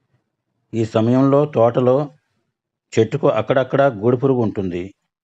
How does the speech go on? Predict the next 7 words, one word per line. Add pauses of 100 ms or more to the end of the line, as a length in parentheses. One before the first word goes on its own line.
(260)
అప్పుడు (460)
పురుగు
మందైన (240)
క్లోరిపైరిపాస్ను
కలిపి (160)
స్ప్రేయింగ్
చేయాలి.